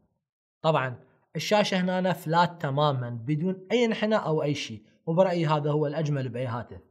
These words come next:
القطع أعلى يسار الشاشة وضايع تمامًا ويا الشاشة، لكن كتجربة واستخدام ما راح تشوف أي شيء سلبي بالشاشة بصراحة،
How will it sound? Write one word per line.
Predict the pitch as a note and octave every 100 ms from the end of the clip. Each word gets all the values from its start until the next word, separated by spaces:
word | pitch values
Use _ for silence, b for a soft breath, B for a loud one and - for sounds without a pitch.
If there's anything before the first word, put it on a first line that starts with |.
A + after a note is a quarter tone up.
| _ _ _ G#2+
القطع | - F#3+ G3
أعلى | F#3+ G#3+ A3
يسار | A3 G#3+ A3+
الشاشة | A3+ A3 A3+ G#3+ G#3 G#3 B B
وضايع | E3 F#3+ G#3+ F3
تمامًا | D#3 E3+ E3+ D#3+ C3+
ويا | C3
الشاشة، | A#2 - A2+ - - _ _ _ _ _
لكن | B2 C#3 - - - _ -
كتجربة | A3+ B3+ G#3+ A3 G3+
واستخدام | G3+ G3 - D#3 D#3 E3 D3+
ما | D3+ E3+
راح | E3+ D#3+
تشوف | D#3+ D#3+ E3
أي | E3+
شيء | E3+ D#3+
سلبي | - D#3 C#3+
بالشاشة | C3 - C#3+ C#3+
بصراحة، | B2+ - G#2 G2+ - - _